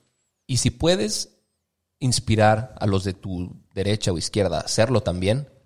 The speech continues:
vamos ganones. De eso se trata Alto Parlante.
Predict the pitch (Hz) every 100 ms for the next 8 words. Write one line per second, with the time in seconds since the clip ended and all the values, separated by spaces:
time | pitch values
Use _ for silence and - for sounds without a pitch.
0 | _ _ _ _ - 92 104 113 - -
1 | 101 90 92 - - - - _ _ _
2 | 123 127 127 135 113 98 95 98 98 95
3 | 90 - - - -